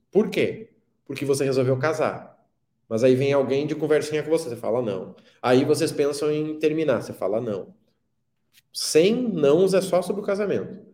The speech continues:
Aí você escolheu a tua carreira, vai ter novas oportunidades. Irmão, tem uma ideia, cara, surgiu uma oportunidade. Não. Cara, vamos nesse negócio comigo? Não.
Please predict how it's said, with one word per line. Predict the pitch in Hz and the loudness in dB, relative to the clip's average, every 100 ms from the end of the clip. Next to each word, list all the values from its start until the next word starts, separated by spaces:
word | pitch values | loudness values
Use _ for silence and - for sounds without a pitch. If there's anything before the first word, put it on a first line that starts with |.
| _ _ _ - | _ _ _ -4
Aí | 120 165 | 0 4
você | 185 185 | 2 2
escolheu | 180 180 175 175 | -2 2 4 6
a | |
tua | 180 175 | 4 -2
carreira, | 185 170 113 90 90 | -2 0 2 0 -2
vai | 117 120 | 0 0
ter | 131 | 0
novas | 117 120 131 | 0 0 0
oportunidades. | 131 135 143 123 107 | -2 -6 -4 -4 -2
Irmão, | 143 160 156 190 190 180 | -2 4 4 6 2 0
tem | 165 | -4
uma | 160 | -4
ideia, | 156 156 156 151 | -6 0 0 0
cara, | 156 165 170 156 | -2 0 2 0
surgiu | 156 135 151 | -6 -4 -2
uma | |
oportunidade. | 151 151 151 135 127 - | -2 -6 -4 -4 -4 -8
Não. | 104 - _ _ _ | -10 -10 _ _ _
Cara, | - 190 196 196 | -6 -4 -2 2
vamos | 170 196 | 2 4
nesse | 190 185 | 2 2
negócio | 170 170 170 | 2 2 0
comigo? | 165 170 170 - | -2 -2 -6 -6
Não. | 110 - | -6 -6